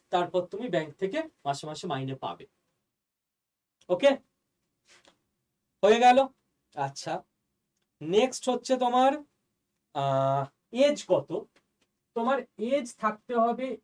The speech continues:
একুশ থেকে আঠাশের মধ্যে জেনারেলদের, ওবিসিদের একুশ থেকে একত্রিশের মধ্যে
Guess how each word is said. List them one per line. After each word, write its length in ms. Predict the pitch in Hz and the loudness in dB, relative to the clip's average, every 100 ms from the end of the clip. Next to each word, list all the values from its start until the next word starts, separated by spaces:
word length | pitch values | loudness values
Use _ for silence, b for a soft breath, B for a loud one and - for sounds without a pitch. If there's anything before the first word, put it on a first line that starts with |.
| - | -6
একুশ 440 | 214 214 254 240 | -4 -4 -6 -10
থেকে 360 | - 233 233 233 - | -8 -8 -6 -6 -4
আঠাশের 560 | 170 170 214 240 240 | -6 -2 -4 -4 -6
মধ্যে 400 | 226 220 170 208 262 _ _ _ _ _ _ _ _ _ _ _ _ _ _ | -4 -4 -8 -12 -14 _ _ _ _ _ _ _ _ _ _ _ _ _ _
জেনারেলদের, 720 | - 190 214 226 233 220 226 233 _ _ _ _ _ _ _ _ _ _ _ _ - | -6 0 2 2 0 0 -4 -8 _ _ _ _ _ _ _ _ _ _ _ _ -2
ওবিসিদের 680 | 208 214 247 - 226 262 220 | 2 2 -2 -4 -2 -2 -2
একুশ 480 | 208 190 254 240 | -6 -8 -8 -10
থেকে 280 | - 233 233 | -10 -10 -8
একত্রিশের 880 | 226 - 180 - - 226 233 254 240 | -8 -6 -10 -10 -8 -4 -4 -6 -4
মধ্যে 460 | 233 226 180 220 | -2 -4 -4 -8